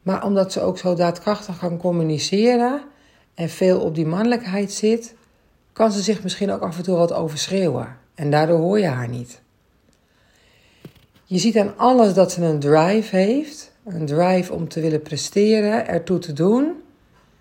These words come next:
En toch op de een of andere manier krijgt ze jou niet mee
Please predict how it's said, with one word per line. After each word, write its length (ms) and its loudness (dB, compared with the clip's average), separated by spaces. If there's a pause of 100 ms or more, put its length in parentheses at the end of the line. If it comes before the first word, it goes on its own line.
(460)
En 240 -8
toch 220 -2
op 120 -2
de 200 -6
een 260 0
of 100 0
andere 280 2
manier 440 4
krijgt 340 -6
ze 140 -2
jou 240 2
niet 160 4
mee 420 0